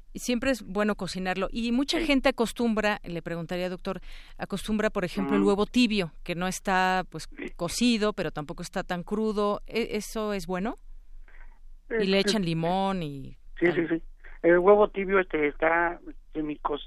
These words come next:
Speaker 2: semicocinado.
Speaker 1: Ujú.
Speaker 2: Las claras, eh, ya se están coagulando, ya dejan de estar transparentes, ya se ponen blancas. Este, es un, es una precocción. Y obviamente,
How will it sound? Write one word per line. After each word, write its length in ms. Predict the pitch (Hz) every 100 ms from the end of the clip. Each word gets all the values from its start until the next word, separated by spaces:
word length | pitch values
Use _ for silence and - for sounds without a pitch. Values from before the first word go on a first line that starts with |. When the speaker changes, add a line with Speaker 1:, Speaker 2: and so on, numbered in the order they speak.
| -
Speaker 2:
semicocinado. 840 | 143 139 135 143 - 156 160 156 180
Speaker 1:
Ujú. 420 | 196 196 190 202 262 -
Speaker 2:
Las 240 | 131 135
claras, 380 | - 147 147 127
eh, 200 | 127 123
ya 120 | 123 135
se 100 | 131
están 260 | 147 139
coagulando, 560 | 127 135 127 139 147 151
ya 160 | 127
dejan 220 | 123 123 120
de 20 |
estar 180 | - 120
transparentes, 640 | 131 131 143 139 143 147 - - - -
ya 60 |
se 100 | -
ponen 300 | - 127 131
blancas. 420 | 131 147 139 147 151 - - - - -
Este, 640 | 127 - 131 131 131 131 127 - - - - -
es 160 | 165 180
un, 260 | 180 180
es 80 | 165
una 140 | 165 170
precocción. 800 | 165 139 147 - - 160 170 - - - - - -
Y 40 | 202 202
obviamente, 440 | 190 185 202 220